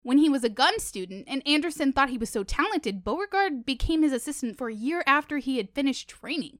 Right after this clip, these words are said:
And that's something we see a lot in the Civil War. The commanders of both sides have known each other and even been friends who fought side by side in past wars. One thing most people have heard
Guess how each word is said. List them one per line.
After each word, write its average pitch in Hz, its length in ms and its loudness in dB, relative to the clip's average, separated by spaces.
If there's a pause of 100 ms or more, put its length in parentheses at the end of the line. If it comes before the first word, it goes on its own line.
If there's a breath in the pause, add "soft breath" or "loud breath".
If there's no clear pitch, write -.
And 320 200 2
that's 392 360 0
something 339 580 0
we 247 100 -2
see 247 240 -6
a 233 140 2
lot 190 400 -2
in 185 60 -12
the 180 80 -12
Civil 175 320 -14
War. 156 160 -14 (240 loud breath)
The 330 100 -4
commanders 349 540 2
of 247 160 -4
both 220 240 0
sides 196 560 0
have 254 200 -2
known 254 320 4
each 247 220 0
other 185 260 -6
and 285 160 0
even 359 280 2
been 240 180 2
friends 302 400 0
who 247 100 -4
fought - 320 2
side 233 380 0
by 202 160 0
side 196 420 -2
in 190 140 -8
past 196 340 -2
wars. 220 440 -4
One 311 280 6
thing 285 220 4
most 240 220 -2
people 214 240 -2
have 185 100 -4
heard 226 480 -2